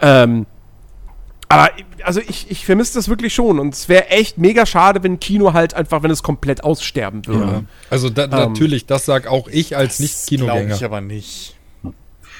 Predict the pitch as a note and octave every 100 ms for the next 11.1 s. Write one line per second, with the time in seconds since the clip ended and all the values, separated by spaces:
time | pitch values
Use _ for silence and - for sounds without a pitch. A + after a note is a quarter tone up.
0 | - - - C#3 C#3 F3+ F#3+ - F#3 -
1 | C3+ C#3 E3+ F#3 C#3 - - A#3 D3+ A#3
2 | D#3 D#3 F3 - B2+ F3+ D3+ E3 D3 D3+
3 | E3+ D#3+ - B2 A#2 G#2 A2+ A#2 G2+ G2
4 | - F#2 - F#3 G3 F#3 E3 B2 B2+ C3+
5 | B2+ - B3 G#3 - D#3+ A3+ A#3+ - -
6 | - A3 - B3 G#3 G#3+ - A#3 C#4+ C4
7 | - D3+ C4 B3+ A3+ A#3 A#3 A3+ - F#3+
8 | A3 G#3 G3 F3 - F#3 E4 - D3+ F#3
9 | - D#3+ F3+ A3+ G3 - A3+ G#3+ D#3+ D3
10 | - - G3 G#3 G3+ - G3+ - F3 F3+